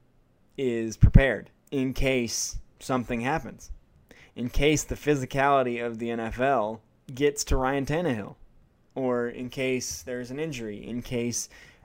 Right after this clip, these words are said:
what we might see a lot, I'm sure, because of the differences between Tannehill and Willis, as I mentioned before,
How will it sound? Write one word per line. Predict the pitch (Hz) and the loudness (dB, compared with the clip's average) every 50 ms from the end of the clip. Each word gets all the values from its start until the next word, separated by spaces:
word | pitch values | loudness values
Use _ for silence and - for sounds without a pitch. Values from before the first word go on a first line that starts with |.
| _ - | _ -16
what | - 127 139 160 180 196 - - _ - | -6 2 4 4 4 4 0 -6 _ -8
we | 143 143 147 | -2 0 0
might | 147 139 135 151 208 233 208 | 2 4 4 2 2 0 -4
see | - - - 127 123 120 127 | -8 -6 -4 -2 -2 0 0
a | 123 | 0
lot, | 120 120 131 160 190 180 139 120 - - _ _ _ _ _ _ _ _ | 0 0 2 2 2 2 2 0 -2 -8 _ _ _ _ _ _ _ _
I'm | 120 120 113 | -10 -10 -8
sure, | - - 151 170 196 185 139 135 131 | -6 -2 0 2 2 2 2 2 0
because | 123 123 - - 143 156 190 170 | -2 -6 -2 2 4 4 4 4
of | 170 139 123 | 2 -4 -4
the | 127 | -4
differences | 113 127 127 - 123 113 113 120 113 | -2 -2 -2 -2 -4 -6 -6 -8 -8
between | 107 107 - - 147 170 175 147 | 2 10 10 10 10 10 2 -2
Tannehill | 139 127 120 120 113 117 113 113 107 113 | -2 -2 -2 -2 -4 -4 -4 -4 -4 -4
and | 131 151 151 139 123 123 | -4 -4 -4 -4 -4 0
Willis, | 131 147 156 147 127 117 117 - - | 2 4 4 4 2 0 -2 -4 -6
as | 113 117 117 | -6 -6 -6
I | 117 | -6
mentioned | 117 123 123 120 - 117 107 | -4 -4 -6 -6 -6 -8 -8
before, | 110 104 - 135 165 180 156 123 113 120 | -8 -8 -6 -4 -2 0 0 0 -2 -4